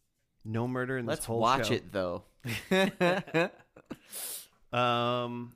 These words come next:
Speaker 1: yeah.
Speaker 2: <laughs>
Speaker 1: I mean, are we ready? Should we just, like, go into it? Since I don't know what's going
Speaker 2: Joe,
Speaker 1: on.
Speaker 2: do you have any thoughts?
Speaker 1: You got any?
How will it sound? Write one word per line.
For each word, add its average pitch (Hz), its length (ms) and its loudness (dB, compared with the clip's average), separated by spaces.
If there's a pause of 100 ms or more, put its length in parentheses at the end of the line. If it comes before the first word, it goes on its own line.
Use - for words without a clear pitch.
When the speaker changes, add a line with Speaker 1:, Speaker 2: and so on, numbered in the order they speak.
Speaker 1:
yeah. 165 220 -2 (160)
Speaker 2:
<laughs> - 840 -14
Speaker 1:
I 131 80 2
mean, 135 200 0
are 117 100 -2
we 120 120 -4
ready? 120 320 -2
Should - 160 -10
we 120 80 -6
just, 117 200 -6
like, 107 300 -6
go 107 220 -4
into 131 240 0
it? 180 260 -4
Since - 380 -12 (180)
I 117 140 -2
don't 127 120 -2
know 117 120 -4
what's 110 180 -6
going 104 200 -10
Speaker 2:
Joe, 113 100 -2
Speaker 1:
on. 120 60 0
Speaker 2:
do 135 60 -2
you 131 60 -4
have 135 100 -6
any 151 100 -10
thoughts? - 420 -8
Speaker 1:
You 120 40 -14
got 110 200 -8
any? 110 280 -10